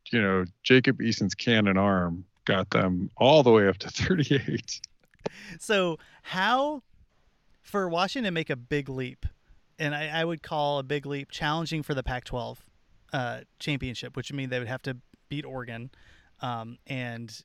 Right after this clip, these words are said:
Speaker 2: and beat U S C. How far do you think Washington would need to jump on the offensive side of the ball?
Speaker 1: They need to have a top,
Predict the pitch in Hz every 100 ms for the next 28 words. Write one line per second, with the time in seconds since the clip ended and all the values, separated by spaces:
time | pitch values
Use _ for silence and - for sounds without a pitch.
0 | - 120 117 123 147 147 135 120 - 127
1 | 117 - - _ _ - - 170 190 -
2 | 156 151 147 147 135 147 143 156 135 135
3 | 165 143 131 131 131 127 131 127 123 -
4 | - 135 127 123 120 123 117 120 113 -
5 | - - 120 113 113 123 127 - _ _
6 | _ _ _ - 123 139 120 117 101 -
7 | 110 104